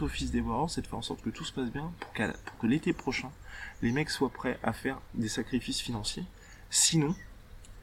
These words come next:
vraisemblablement, des joueurs partiront, car oui, il faut pas l'oublier. Euh, comme il y a beaucoup d'agents libres la saison prochaine, outre Kawhi Leonard,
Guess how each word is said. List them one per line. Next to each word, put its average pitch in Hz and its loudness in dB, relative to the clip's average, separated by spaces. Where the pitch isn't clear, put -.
vraisemblablement, 120 4
des 139 6
joueurs 135 2
partiront, 131 -4
car 110 0
oui, 156 2
il 170 -4
faut - -4
pas 117 -4
l'oublier. 110 -2
Euh, 101 0
comme 202 4
il 180 6
y 160 6
a 127 6
beaucoup 147 2
d'agents 135 4
libres 127 0
la 117 0
saison 117 -2
prochaine, 139 -2
outre - 4
Kawhi 127 4
Leonard, 127 2